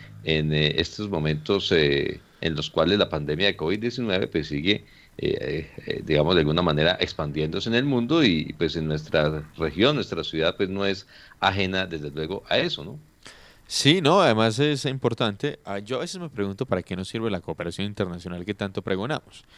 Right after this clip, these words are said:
Speaker 2: Pero, pues, eh, eso es cooperación real, ta-, tangen-, tangencial, plausible en este momento, porque, pues, una cosa es que se anuncia, "Ay, no, es que viene tal y pascual", y otra cosa es que, eh,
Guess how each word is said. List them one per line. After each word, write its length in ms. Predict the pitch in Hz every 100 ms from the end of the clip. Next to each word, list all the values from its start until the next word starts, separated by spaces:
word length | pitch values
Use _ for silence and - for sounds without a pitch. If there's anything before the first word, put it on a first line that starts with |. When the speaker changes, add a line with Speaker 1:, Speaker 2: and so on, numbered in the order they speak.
| - - _ -
Speaker 2:
Pero, 220 | 113 135
pues, 420 | - 143 135 - -
eh, 280 | 107 104 - 113
eso 200 | 101 104
es 140 | 104
cooperación 580 | - 113 95 92 98 92
real, 420 | 104 95 95 127 127 98 -
ta-, 340 | - 98 92 -
tangen-, 480 | - 95 90 101 98 -
tangencial, 840 | 113 95 101 95 110 92 131 202 - - - _
plausible 760 | 135 110 107 - 120 113 127 185 - - - -
en 120 | - 98
este 200 | - 127
momento, 340 | 165 175 104
porque, 240 | - - -
pues, 200 | - -
una 280 | 104 120 131
cosa 260 | - 139 139
es 80 |
que 160 | 131 139
se 100 | 101
anuncia, 440 | 95 135 131 147
"Ay, 100 | 170
no, 100 | 170
es 120 | 151 -
que 100 | 147
viene 180 | 143
tal 160 | 143 139
y 40 |
pascual", 360 | 147 139 - 98
y 60 | 95
otra 200 | 92 92
cosa 200 | 98 120
es 140 | 113
que, 300 | - 113 131 - - - - _ -
eh, 300 | 101 95 92